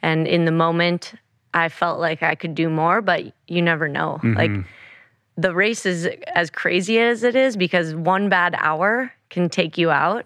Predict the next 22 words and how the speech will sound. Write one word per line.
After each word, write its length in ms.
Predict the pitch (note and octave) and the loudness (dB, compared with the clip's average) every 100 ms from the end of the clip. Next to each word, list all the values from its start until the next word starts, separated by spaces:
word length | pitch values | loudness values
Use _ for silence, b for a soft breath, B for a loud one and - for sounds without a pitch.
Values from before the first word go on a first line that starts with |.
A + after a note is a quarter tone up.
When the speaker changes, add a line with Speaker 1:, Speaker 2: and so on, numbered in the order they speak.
| - | -4
Speaker 2:
Right. 300 | G2+ G2 G2+ | -2 0 0
Speaker 1:
And 160 | E3+ E3+ | 0 2
then 400 | E3 E3 D#3+ E3 _ _ _ _ | 2 0 -2 -6 _ _ _ _
suddenly 460 | - F3 E3+ E3 E3 | -2 0 0 0 2
you're 160 | E3 | 2
Speaker 2:
Or 60 | - | 2
Speaker 1:
done. 180 | A3 B2+ | 2 2
Speaker 2:
one 200 | B2+ A#2+ | 2 2
bad 420 | A#2+ A#2+ A#2 A#2 _ _ | 2 4 2 -2 _ _
footstep 680 | - E3 - - A2 G2+ _ | -4 -4 -2 -2 0 0 _
Speaker 1:
Yeah. 240 | F3 F#3 G#3+ | 0 2 2
Speaker 2:
where 60 | E3+ | 0
you 60 | |
roll 260 | G2+ A2+ A2 | 0 2 2
your 180 | G2+ G#2 | 2 2
ankle 280 | A2 - | 2 0
or 340 | A1+ A2 G#2+ F#2 | -2 -2 -2 -4
something 300 | - F#2 G#2 | -4 -2 0
like 180 | G2 - | -2 0
that 200 | A#2 G2+ | -2 -2
happens. 520 | G#2 G2 - G2+ E3+ | -4 -4 -8 -6 0
Speaker 1:
Yeah. 300 | F3+ F3+ | 0 0